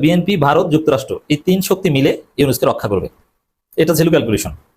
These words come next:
গোয়েন্দা সংস্থার লোকজন ইউনূসকে বুঝিয়েছে যে ক্ষমতা বিএনপি আসবে, আপনি এই,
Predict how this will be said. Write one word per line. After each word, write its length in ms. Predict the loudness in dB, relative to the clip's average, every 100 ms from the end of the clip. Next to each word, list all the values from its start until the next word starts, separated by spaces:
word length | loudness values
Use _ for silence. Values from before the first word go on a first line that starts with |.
| _ _ _ _ _ _ _ _
গোয়েন্দা 180 | 0 2
সংস্থার 220 | 0 0 0
লোকজন 160 | 0
ইউনূসকে 220 | -2 -2 0
বুঝিয়েছে 280 | 2 2 0 -2
যে 60 | 0
ক্ষমতা 240 | 0 0 0
বিএনপি 220 | 2 2 2
আসবে, 140 | 2
আপনি 160 | 0
এই, 60 | 0